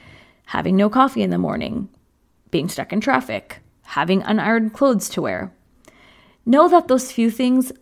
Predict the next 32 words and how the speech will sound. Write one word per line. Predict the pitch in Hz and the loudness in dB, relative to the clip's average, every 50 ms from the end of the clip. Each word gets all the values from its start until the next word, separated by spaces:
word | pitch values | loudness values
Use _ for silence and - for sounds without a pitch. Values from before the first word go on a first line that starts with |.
| - | -8
will | - 180 170 196 202 196 202 202 202 202 202 202 - - | -4 0 4 6 8 10 10 10 10 8 6 4 4 4
occur | 214 208 214 - - 196 180 | 2 2 2 0 0 2 2
to | 175 - - | 2 0 0
you | 196 190 190 196 202 - - | 2 4 4 4 2 0 -4
throughout | - - - 240 240 233 220 220 - 196 202 196 180 - - | -12 -10 -4 0 2 2 2 4 6 6 6 6 6 4 2
your | 190 196 190 | 0 0 0
Hajj | - - 175 170 180 170 - - | 0 -2 -2 -2 -2 -4 -6 -6
journey. | - 160 123 113 71 - - 180 - _ _ _ _ _ _ _ _ _ - - - | -6 -6 -6 -6 -8 -8 -10 -12 -12 _ _ _ _ _ _ _ _ _ -20 -8 -4
This | 214 202 254 285 277 302 | 2 4 6 6 6 4
is | 330 294 269 | 2 0 2
God's | 196 220 196 196 214 214 202 196 196 | 2 2 4 6 6 6 6 6 6
way | 208 202 196 196 | 6 6 6 6
of | 185 - | 4 2
testing | - 196 170 170 - - 175 170 170 170 | 0 -2 -2 -2 -4 -8 -8 -6 -4 -4
you, | 165 165 175 180 | -4 -2 -4 -4
so | 175 - 190 180 | -2 -2 -2 0
make | 185 180 170 196 - | 0 0 0 -2 -4
sure | - - 269 285 | -4 -2 0 2
you | 285 294 269 | 2 2 2
have | 302 311 - | 2 2 2
a | 339 330 | 2 0
plan | 330 - - - 196 - 160 160 165 180 208 | 0 -4 -4 -2 -2 0 0 0 2 2 2
that | 208 214 196 - 156 | 4 4 2 0 0
works | 170 175 175 - - | -4 -4 -6 -8 -10
for | - - 311 | -6 -4 -2
you | 302 277 254 233 226 226 262 277 - - - _ _ - | 0 0 0 0 0 0 -2 -4 -6 -12 -20 _ _ -6
to | - 226 | -6 -4
cope | 214 - 233 233 233 | 0 2 2 2 2
with | 262 269 - | 0 -2 -2
those | 285 302 294 - | -2 -2 -2 -2
pet | - 285 277 285 - | -2 -2 -2 -2 -2
peeves | - 220 208 208 214 208 202 | -2 0 2 2 2 2 0